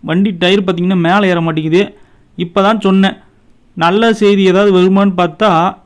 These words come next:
அதுக்குள்ள ஆரம்பிச்சிருச்சுங்க. அடடா, கார் காரணமே இடிச்சிட்டோம் போல இருக்குதே. ஐயோ, இந்த தண்ணியில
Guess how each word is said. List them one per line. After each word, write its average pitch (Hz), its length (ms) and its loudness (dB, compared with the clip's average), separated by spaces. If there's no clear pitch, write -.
அதுக்குள்ள 180 320 0
ஆரம்பிச்சிருச்சுங்க. 160 760 -2
அடடா, 170 400 2
கார் 185 320 -2
காரணமே 175 360 0
இடிச்சிட்டோம் 175 480 -2
போல 160 120 0
இருக்குதே. 151 520 -2
ஐயோ, 156 680 0
இந்த 139 200 -6
தண்ணியில 190 320 0